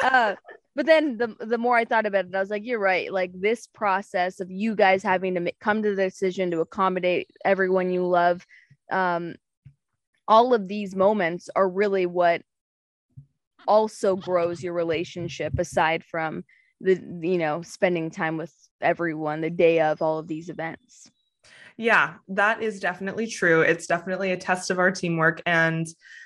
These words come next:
Speaker 2: I think, um, what I learned from this was, you know,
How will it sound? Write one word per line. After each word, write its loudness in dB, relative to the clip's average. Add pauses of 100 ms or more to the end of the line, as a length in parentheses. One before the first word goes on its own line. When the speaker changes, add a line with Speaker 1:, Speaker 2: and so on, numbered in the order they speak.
(100)
Speaker 2:
I 4
think, 0
um, 2
what 2
I 0
learned -2
from -6
this -8 (720)
was, 2 (480)
you 2
know, 0